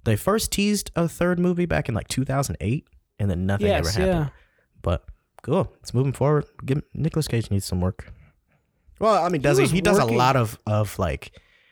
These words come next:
Speaker 1: straight to V O D stuff.
Speaker 2: Well, he had to.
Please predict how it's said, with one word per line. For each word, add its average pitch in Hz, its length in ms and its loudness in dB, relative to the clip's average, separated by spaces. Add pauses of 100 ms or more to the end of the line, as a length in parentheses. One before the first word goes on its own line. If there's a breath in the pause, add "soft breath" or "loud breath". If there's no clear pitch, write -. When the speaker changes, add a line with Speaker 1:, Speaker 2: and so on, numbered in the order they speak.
(240 soft breath)
Speaker 1:
straight - 400 0
to 113 60 2
V 104 260 0
O 98 60 2
D 92 220 -4
stuff. 123 440 -4 (100)
Speaker 2:
Well, 131 340 0 (100)
he 147 100 -2
had 165 240 -2
to. - 260 -8